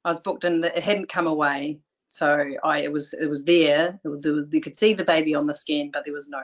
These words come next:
heartbeat. Um, and I, and we'd booked to go to Disneyland. So I just thought, "Oh, d-, like, do I stay home and feel sorry for myself and lie in bed with a hottie and just feel sad?" I didn't have any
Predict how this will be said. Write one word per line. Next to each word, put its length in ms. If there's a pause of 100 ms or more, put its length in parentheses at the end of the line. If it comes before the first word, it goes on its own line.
(100)
heartbeat. 500 (720)
Um, 560 (1400)
and 180
I, 160
and 220
we'd 180
booked 200
to 40
go 160
to 120
Disneyland. 440
So 280
I 100
just 200
thought, 180 (280)
"Oh, 220 (100)
d-, 80 (240)
like, 260
do 120
I 80
stay 320
home 380
and 120
feel 140
sorry 240
for 100
myself 520
and 120
lie 220
in 80
bed 260
with 100
a 40
hottie 440
and 120
just 220
feel 180
sad?" 220
I 180
didn't 120
have 120
any 160